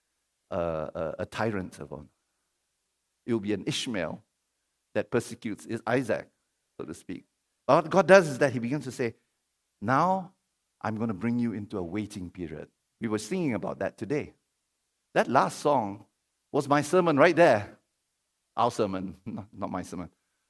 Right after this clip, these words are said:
That last song spoke it all. Just as, just like last week, Psalm eighty-four said it all. There's a way in which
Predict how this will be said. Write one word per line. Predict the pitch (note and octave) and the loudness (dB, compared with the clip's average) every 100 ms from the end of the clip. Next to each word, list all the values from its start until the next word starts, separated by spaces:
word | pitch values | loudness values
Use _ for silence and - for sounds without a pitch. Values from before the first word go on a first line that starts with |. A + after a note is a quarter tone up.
| _ _ _ _ _ - | _ _ _ _ _ 2
That | C#3 A3 | 6 6
last | E3+ E3+ - | 6 4 4
song | E3 C3 B2 B2 | 4 4 2 -6
spoke | - - - G#3+ G#3 | -8 -8 0 2 2
it | D#3 | 2
all. | - F3 G#2+ D2+ _ _ _ _ _ _ _ _ _ _ D3 | 4 4 2 -4 _ _ _ _ _ _ _ _ _ _ -4
Just | D3 | 0
as, | B2+ - _ A#2 | -2 -4 _ -4
just | C#3 | -2
like | B2 A2+ - _ | 0 -2 -4 _
last | A#2+ B2 - | 4 4 2
week, | B2+ - | -6 -6
Psalm | - A#2+ A#2+ | 0 2 2
eighty-four | A2+ B2+ A#2+ | 0 0 2
said | - C3 | 2 4
it | C3+ | 8
all. | C#3 B2+ G#2+ - _ _ _ _ _ _ _ C#3+ | 8 8 4 -6 _ _ _ _ _ _ _ 6
There's | D#3+ | 8
a | F3 | 10
way | F3+ G#3 | 10 10
in | F3 E3+ | 8 4
which | E3+ - - | 2 0 -8